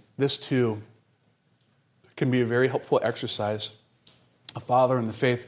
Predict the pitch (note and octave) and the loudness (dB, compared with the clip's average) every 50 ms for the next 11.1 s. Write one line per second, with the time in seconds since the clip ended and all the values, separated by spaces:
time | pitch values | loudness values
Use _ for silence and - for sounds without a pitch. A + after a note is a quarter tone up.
0 | - - - - - - - - - - D3+ C3+ C3+ B2+ C3 C#3 C#3+ B2+ - C#3 | -16 -20 -20 -18 -18 -18 -18 -8 2 2 4 4 4 4 4 4 2 4 2 2
1 | B2+ - A#2+ A2+ - - D3+ C#3+ C#3 C3 C3 B2+ C3 C3+ C3 B2+ B2+ B2 A#2 A#2+ | 0 0 -2 -4 0 2 2 4 4 4 4 4 4 4 4 4 4 2 2 0
2 | B2 B2 B2 A#2+ - B2 A#2+ B2 B2 B2 B2 A#2+ - - B2+ A#2+ A#2 A2+ - - | 0 0 -2 -2 -4 -4 -2 -2 0 0 0 0 0 0 2 2 2 0 -2 -4
3 | G2+ G#2+ A2 A2 A2 G#2+ - A2+ G#2+ G#2 G#2 - - _ _ _ _ _ _ _ | -6 -6 -6 -4 -6 -4 -4 -2 -4 -4 -6 -10 -16 _ _ _ _ _ _ _
4 | _ _ _ _ _ _ - B2+ A#2+ A#2+ A#2 - - D#3+ D#3 D3 C#3 C3 B2 A#2+ | _ _ _ _ _ _ -6 -4 -4 -4 -4 -2 2 4 4 6 6 4 4 2
5 | - - - - - - - _ C3+ C#3 C3+ C3+ C3+ C3 - - C#3 B2+ B2 B2 | -2 -8 -16 -18 -18 -20 -10 _ 0 2 4 4 4 4 4 4 6 6 6 4
6 | A#2+ - - - - _ _ _ _ _ - E3 D#3+ D#3 - - B2+ A#2 A2+ A2+ | 4 0 -4 -6 -14 _ _ _ _ _ 2 4 4 4 0 0 0 2 2 2
7 | A#2 A#2 A2+ A#2+ A#2 - C3 A#2+ A#2 A#2+ A#2 - - B2 A#2 A2+ A#2 A#2+ A2+ A2+ | 2 4 4 4 2 2 -2 -2 -2 -2 -4 -4 -2 -2 -2 -2 -2 -2 -2 0
8 | A2+ A2+ G#2+ - - - A#2+ A#2+ A#2 A#2+ A#2+ A2+ G#2+ A2 A2 A2 G#2+ G#2 G#2+ G#2+ | 0 -2 -4 -6 -8 -4 -2 -2 0 0 0 0 2 2 4 4 2 2 0 -4
9 | G#2 A2 G#2+ F#2 G#2 A2 A#2 A#2+ A2+ A2 A#2 A2+ A2 G#2+ A2 - A#2 A2 A2 - | -6 -6 -6 -4 -4 -2 -2 -2 -4 -4 -4 -6 -6 -6 -4 -2 -2 -2 0 -2
10 | A2 G#2 G#2 G#2 G#2 - G#2+ G#2 G#2+ A2+ A2 G#2 A2 G#2+ G2+ G2 G2+ G2 G2+ - | -4 -6 -6 -6 -6 -6 -6 -6 -4 -4 -6 -6 -6 -6 -4 -4 -4 -6 -6 -10
11 | - | -14